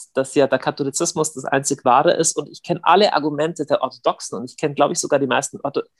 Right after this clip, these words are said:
Argumente der Protestanten, warum, warum, warum Calvin und Luther und warum das mit der Maria und mit dem Papst, dass es alles gar nicht geht und so. Und mich ermüden diese Diskussionen, weil da draußen sind neunundneunzig Prozent oder ich weiß nicht wie viele <laughs> von Menschen,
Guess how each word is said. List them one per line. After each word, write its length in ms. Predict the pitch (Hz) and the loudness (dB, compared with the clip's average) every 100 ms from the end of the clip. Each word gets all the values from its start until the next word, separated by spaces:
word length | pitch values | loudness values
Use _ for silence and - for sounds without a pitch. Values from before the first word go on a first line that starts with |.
| - | -8
Argumente 420 | - 135 139 143 135 | -4 0 0 0 0
der 120 | 123 | 0
Protestanten, 840 | - 123 120 - 175 240 120 135 _ _ _ _ | 0 -2 -2 2 2 2 -4 -4 _ _ _ _
warum, 360 | 135 127 131 - - | 2 2 0 -4 -2
warum, 400 | 131 135 127 - - | -2 -2 -4 -6 -4
warum 420 | 139 131 117 - - - - | 0 0 -2 -6 -20 -16 0
Calvin 360 | 147 139 139 | 2 4 2
und 140 | 156 135 | 0 2
Luther 280 | 147 151 | 2 4
und 140 | 127 127 | 0 0
warum 160 | 135 | -4
das 120 | 135 175 | -4 -4
mit 100 | 175 | -2
der 80 | 165 | 2
Maria 380 | 151 143 143 | 2 2 0
und 80 | 135 | 0
mit 100 | 131 | -4
dem 120 | 131 | -10
Papst, 540 | - 120 123 127 131 - | -2 2 4 4 0 -6
dass 100 | 123 | -10
es 100 | 123 | -8
alles 240 | 135 131 | -8 -4
gar 160 | 123 131 | -2 -2
nicht 180 | 147 - | -2 -4
geht 160 | - | -4
und 100 | 143 | -4
so. 80 | 147 - _ _ _ - | -10 -12 _ _ _ 4
Und 120 | 165 | 4
mich 220 | 208 - | 4 2
ermüden 540 | 147 139 143 170 139 | 0 2 2 2 0
diese 220 | 110 107 110 | -4 -4 -4
Diskussionen, 640 | - 117 - 117 113 113 - - _ _ | -2 -2 0 0 0 -6 -10 -20 _ _
weil 160 | 143 | 4
da 120 | 147 139 | 6 4
draußen 460 | 135 123 175 185 | 4 4 2 -6
sind 160 | 156 139 139 139 _ | -8 -6 -6 -8 _
neunundneunzig 580 | 139 165 147 139 143 - | -2 0 -2 -6 -8 -8
Prozent 540 | 139 - 127 165 - _ _ _ | -8 -2 -2 -2 -10 _ _ _
oder 140 | 131 | -2
ich 60 | 107 | -2
weiß 140 | 107 | -4
nicht 120 | - 110 | -4 -6
wie 60 | |
viele 220 | - 131 | 0 2
<laughs> 640 | 147 - 185 - - - - | 2 4 2 2 -16 -8 0
von 160 | 151 | 2
Menschen, 520 | 139 170 - 160 160 | 4 2 0 -4 -6